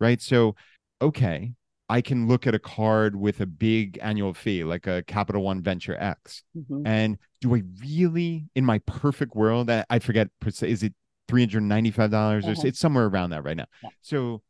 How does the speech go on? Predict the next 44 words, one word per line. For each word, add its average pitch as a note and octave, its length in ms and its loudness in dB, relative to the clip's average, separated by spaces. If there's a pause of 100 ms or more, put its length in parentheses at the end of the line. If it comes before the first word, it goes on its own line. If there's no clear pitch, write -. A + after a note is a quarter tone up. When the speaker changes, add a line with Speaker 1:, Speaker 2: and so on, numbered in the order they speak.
(340)
Speaker 1:
uh, A2 280 -2
and A2 140 2
Lynn A2 160 4
is G2 180 0
nodding F2+ 380 0
for, F#2 280 0
for A2 100 0
anybody F#2 280 0
listening F2+ 360 -2
to F#2+ 60 -4
this. E2 140 -4
So F#2+ 160 2
yeah, E2+ 300 2
Speaker 2:
<laughs> - 40 -8
Speaker 1:
obviously F#2 320 -2
she's G2+ 260 0
the F#2+ 120 4
expert. F2 340 0
I'm F2 140 -2
just, F2 260 -8
uh, E2+ 260 -6
I'm, F2+ 180 -6 (240)
I'm F2+ 100 -4
doing F2 200 0
this, E2+ 280 -6
uh, F2 160 -4 (320)
uh, A2+ 140 0
off, - 260 -2
off A#2 200 2
the A2+ 100 -2
top A2 160 2
of G2+ 60 -2
my G2+ 140 0
head. G2 180 0
But G2 180 0 (180)
let's, C#3+ 220 2
let's, D#3+ 280 2 (100)
that's D#3+ 200 4
the F3+ 80 0
perfect D3 380 -4
example, B2+ 340 -2
right? G#2+ 220 0
Is G#2+ 220 -2
like, A#2 160 4